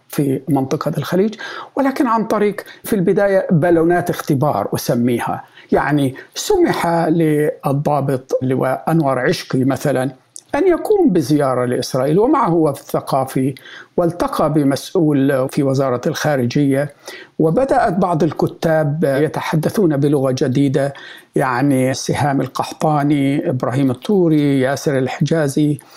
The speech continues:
أحمد عدنان، كثيرون يعني بدأوا يتحدثون عن ضرورة المفاوضات المباشرة بين السعودية وإسرائيل، وأن إسرائيل ليست عدواً، لكن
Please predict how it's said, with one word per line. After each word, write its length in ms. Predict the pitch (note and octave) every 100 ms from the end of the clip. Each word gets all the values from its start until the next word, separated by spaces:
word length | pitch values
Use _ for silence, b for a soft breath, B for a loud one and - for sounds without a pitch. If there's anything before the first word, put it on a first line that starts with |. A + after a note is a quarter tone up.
| B B D3
أحمد 460 | - D3 C3+ C3+
عدنان، 360 | C3+ C#3+ F3 G3
كثيرون 580 | G3 - A4 G#4+ G4+ F3
يعني 260 | C3+ D3
بدأوا 400 | D3 D3 E3+ D#3+
يتحدثون 760 | D3+ - - E3 D#3+ - F#3 D#3
عن 240 | D#3 E3 B B B D#3
ضرورة 380 | E3+ E3+ E3+ -
المفاوضات 680 | D#3+ D3+ - D#3 C#3+ D3+ C#3+
المباشرة 540 | C#3+ C#3 C#3+ C3 D#3
بين 240 | C3+ C#3+ C3+
السعودية 520 | - C3+ C3 C#3 C#3+
وإسرائيل، 880 | B2+ - - C#3 - F#3+ F#3 F#3 E3
وأن 280 | C#3 - D3
إسرائيل 420 | - - C#3+ C#3
ليست 360 | C#3 C3 D3
عدواً، 340 | - D3+ E3+ E3 D#3+ B B B B -
لكن 380 | C#4 C#4+ E4+